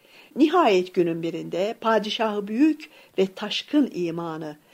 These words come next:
yapıcı ve yaratıcı zekasıyla baş başa bırakarak, başında serpuşundan, sırtında cübbesinden gayrı varlığı olmadan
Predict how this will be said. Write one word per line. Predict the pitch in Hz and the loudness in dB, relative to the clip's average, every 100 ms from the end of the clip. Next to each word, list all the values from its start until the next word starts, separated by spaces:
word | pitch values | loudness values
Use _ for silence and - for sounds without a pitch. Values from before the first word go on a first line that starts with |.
| - - | -20 0
yapıcı | 226 233 254 240 339 359 | 2 2 0 2 -2 2
ve | 190 190 | 0 4
yaratıcı | 190 190 190 202 208 | 2 2 -2 -6 -6
zekasıyla | 202 175 175 180 175 - 240 185 139 - _ _ - | -2 -2 0 -2 -2 -4 -6 -6 -8 -14 _ _ -2
baş | 233 302 - | 0 0 -2
başa | 190 - 180 | -4 -2 -2
bırakarak, | 185 180 180 208 170 - _ _ _ _ | -4 -6 -2 -2 -4 -12 _ _ _ _
başında | 254 254 285 233 240 | -4 -2 -2 0 -2
serpuşundan, | 240 247 247 - 220 - 202 180 165 185 - - - | 0 -2 -2 -4 -8 -4 -4 -4 -8 -10 -16 -20 -18
sırtında | - 294 294 269 247 240 | -4 -2 0 2 4 2
cübbesinden | 220 185 214 - 220 214 233 220 | 0 4 4 4 -4 -2 -2 0
gayrı | 175 180 180 | 0 0 0
varlığı | 180 180 175 175 170 | 0 0 0 -2 -2
olmadan | - 262 226 156 147 139 | 2 2 2 -4 -4 -6